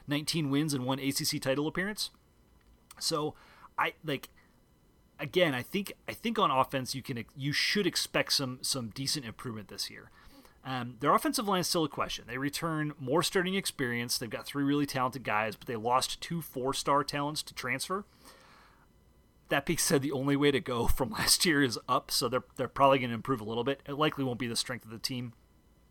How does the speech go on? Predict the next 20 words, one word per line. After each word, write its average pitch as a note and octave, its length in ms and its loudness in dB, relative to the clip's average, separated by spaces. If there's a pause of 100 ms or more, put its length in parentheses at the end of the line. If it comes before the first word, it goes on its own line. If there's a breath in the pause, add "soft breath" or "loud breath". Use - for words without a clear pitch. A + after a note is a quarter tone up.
(280)
Running D3 260 2
back C3+ 200 4
is - 80 -2
super C3+ 260 -2
young. G2+ 320 -6 (420 loud breath)
Both D3 180 4
those D#3+ 160 4
guys C#3 220 2
I B2+ 60 2
mentioned, A#2+ 360 -4
McFarland B2+ 440 0
and A2+ 120 -4
Leak, A#2 280 -6
went B2 200 -4
to A#2 40 -14
the B2 140 -2
N A#2+ 100 -2
F A#2 140 -8
L A2 160 -2
early. A2+ 360 -2